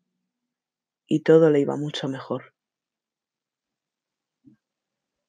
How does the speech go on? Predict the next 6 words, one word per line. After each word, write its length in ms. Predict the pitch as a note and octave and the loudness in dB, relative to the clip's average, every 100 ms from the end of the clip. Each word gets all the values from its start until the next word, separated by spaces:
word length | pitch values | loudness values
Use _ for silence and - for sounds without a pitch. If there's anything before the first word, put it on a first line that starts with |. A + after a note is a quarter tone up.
| _ _ _ _ _ _ _ _ _ _ _ _ _ _ _ _ _ _ _ | _ _ _ _ _ _ _ _ _ _ _ _ _ _ _ _ _ _ _
Os 180 | D#3+ E3+ | -4 0
acabo 220 | E3+ F#3+ | 2 4
de 100 | G#3+ | 4
contar 300 | G#3+ F#3+ F3+ | 2 2 4
esta 200 | F3 - | 2 0
historia, 560 | D#3+ - F3 D#3+ D#3+ | -4 0 4 6 4